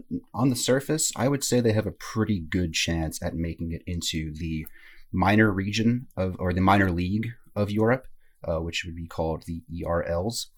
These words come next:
um, or the L E C, which is the major league of Europe, um, if not elsewhere in the globe. But there are some players on that team who definitely have the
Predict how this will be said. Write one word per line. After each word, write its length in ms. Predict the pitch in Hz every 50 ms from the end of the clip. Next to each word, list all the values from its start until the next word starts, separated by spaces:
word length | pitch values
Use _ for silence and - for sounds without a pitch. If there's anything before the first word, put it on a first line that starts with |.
| - - - - - - - -
um, 380 | 85 78 76 76 73 - - - -
or 260 | 101 98 98 90 87
the 180 | 82 90 - -
L 160 | 92 87 82
E 140 | 71 80 80
C, 300 | - - - 76 - 76
which 200 | 73 71 - -
is 260 | 78 78 73 76 78
the 320 | - 76 76 71 71 - - _ -
major 400 | 78 80 80 80 - - 76 76
league 340 | 73 73 71 69 62 - - - - -
of 120 | 80 80 80
Europe, 360 | 76 71 - - - - - - - - -
um, 200 | 90 82 80 82
if 160 | - 104 - 117
not 220 | 110 104 98 -
elsewhere 380 | - 92 92 - - - 92 87
in 160 | 78 82 82
the 80 | 78 78
globe. 440 | 80 82 76 78 78 78 76 - - -
But 140 | 80 78 - - - - _ _ - - _
there 140 | - 127 123
are 40 | 117
some 200 | - - 107 104
players 280 | - 98 92 90 85
on 120 | 90 87 87
that 160 | 85 80 -
team 220 | - 92 87 82
who 100 | 85 85
definitely 380 | 80 90 85 - - 87 87 82
have 300 | 78 78 78 76 - -
the 280 | 82 80 76 76 76